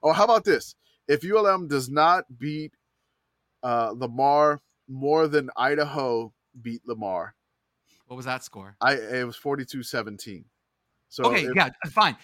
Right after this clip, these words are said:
Speaker 2: So if they don't beat him by thirty-five,
Speaker 1: Uh,
Speaker 2: I'm
Speaker 1: it
Speaker 2: sorry, not
Speaker 1: wasn't
Speaker 2: thirty-five,
Speaker 1: thirty-five, but
Speaker 2: uh, twenty-five.
Speaker 1: twenty-five. If U L M does not beat Lamar by m-, more than twenty-five, I have to do something, um,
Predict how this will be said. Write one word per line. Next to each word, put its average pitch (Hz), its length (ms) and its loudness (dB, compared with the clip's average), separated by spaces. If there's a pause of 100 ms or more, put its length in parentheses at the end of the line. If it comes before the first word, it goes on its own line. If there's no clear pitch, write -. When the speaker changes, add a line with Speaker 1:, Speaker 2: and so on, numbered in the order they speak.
Speaker 2:
So 202 160 -4
if 185 100 -8
they 202 100 -4
don't 247 180 -2
beat 208 160 -6
him 202 120 -6
by 175 140 -2
thirty-five, 170 680 -4 (380)
Speaker 1:
Uh, 127 40 -2
Speaker 2:
I'm 123 40 0
Speaker 1:
it 123 60 0
Speaker 2:
sorry, 156 100 -2
not 160 60 0
Speaker 1:
wasn't 151 100 -6 (120)
Speaker 2:
thirty-five, 127 320 -4
Speaker 1:
thirty-five, 104 160 -12 (200)
but 107 100 -10
Speaker 2:
uh, - 40 -12
twenty-five. 139 460 -8 (600)
Speaker 1:
twenty-five. 120 600 -4
If 123 180 -6
U 135 160 -2
L 165 80 0
M 156 140 -4
does 123 140 -10
not 147 240 -4
beat 135 180 -8
Lamar 123 460 -2
by 110 360 -2
m-, 101 240 -14 (760)
more 127 200 -2
than 160 160 -2
twenty-five, 123 720 -2
I 113 120 -2
have 117 240 -4
to 113 80 -12
do 113 240 -10
something, 104 540 -12 (480)
um, 104 560 -2